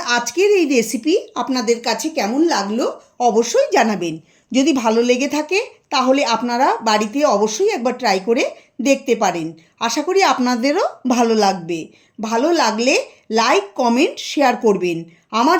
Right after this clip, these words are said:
চ্যানেলে নতুন বন্ধু হয়ে থাকলে চ্যানেলটাকে সাবস্ক্রাইব করে নেওয়ার অনুরোধ রইল। পাশে থাকা বেল আইকনটা সমেত,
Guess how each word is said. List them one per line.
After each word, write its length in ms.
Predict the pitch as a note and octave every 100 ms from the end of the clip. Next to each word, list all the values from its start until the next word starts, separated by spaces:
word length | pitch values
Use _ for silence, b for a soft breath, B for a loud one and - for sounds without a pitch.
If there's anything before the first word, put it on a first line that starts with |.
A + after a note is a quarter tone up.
| F4
চ্যানেলে 400 | C4+ B3 B3 C4
নতুন 300 | B3 A#3+ F#4+ G4+
বন্ধু 300 | C#4+ B3+ B3
হয়ে 180 | A#3 A3 A#3+
থাকলে 240 | A#3+ C#4 A4+ B B
চ্যানেলটাকে 560 | - A#3+ A3+ A#3 B3+ F#4
সাবস্ক্রাইব 540 | F4+ A3+ - - A#3 A#3
করে 200 | A#3+ A3
নেওয়ার 320 | A#3 G#3+ C#4 D5 - -
অনুরোধ 400 | D4 D#4 D4 G3+
রইল। 280 | A3 G3 F#3 E3 - b -
পাশে 260 | A#3 D#4
থাকা 240 | D4+ D#4 G#4 D4
বেল 200 | B3 A#3
আইকনটা 480 | A3+ C4+ C4+ F4 C5 - -
সমেত, 440 | - B3+ G3 E3+